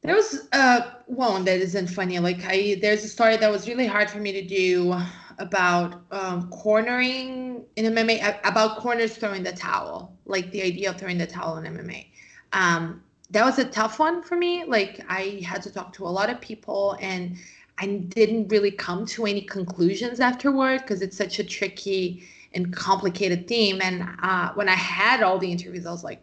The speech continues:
"Oh, shit. Like, I don't know how to write this. <laughs> This is, there's nothing cohesive about it."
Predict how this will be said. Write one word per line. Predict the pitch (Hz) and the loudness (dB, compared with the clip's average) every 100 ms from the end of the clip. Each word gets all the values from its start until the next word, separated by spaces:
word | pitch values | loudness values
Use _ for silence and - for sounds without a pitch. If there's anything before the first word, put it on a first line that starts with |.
| - | -8
"Oh, | 180 147 | -6 -6
shit. | - - 165 - _ | -8 -10 -10 -12 _
Like, | 170 160 _ - | -14 -14 _ -8
I | 175 | -4
don't | 185 180 160 | -4 -6 -4
know | 180 | -2
how | 170 156 | -2 -2
to | |
write | 147 196 247 | 2 2 0
this. | - 143 - - | -4 -6 -4 2
<laughs> | 285 294 - 349 - 311 - - - 302 | 4 4 4 2 2 -4 -4 -2 -2 0
This | 294 311 | 2 2
is, | 294 233 226 254 - - - | 0 -4 0 0 0 -10 -12
there's | 190 190 302 247 | -4 4 6 6
nothing | 269 285 269 269 | 4 4 2 0
cohesive | 262 247 277 285 208 | 2 2 2 0 -2
about | 185 175 151 151 | -2 -6 -8 -8
it." | 156 | -12